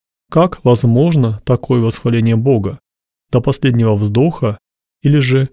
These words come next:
всей жизнью. Псалом помогает нам с поиском ответа на этот вопрос.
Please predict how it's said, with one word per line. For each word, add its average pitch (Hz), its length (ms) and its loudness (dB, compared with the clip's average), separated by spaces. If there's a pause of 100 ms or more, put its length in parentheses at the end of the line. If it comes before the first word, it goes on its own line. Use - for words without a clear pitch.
(120)
всей 110 480 -4
жизнью. 110 480 -2 (720)
Псалом 175 320 2
помогает 156 560 2
нам 143 180 2
с - 120 -8
поиском 139 420 0
ответа 131 340 -2
на 113 120 0
этот 107 240 -4
вопрос. - 420 -6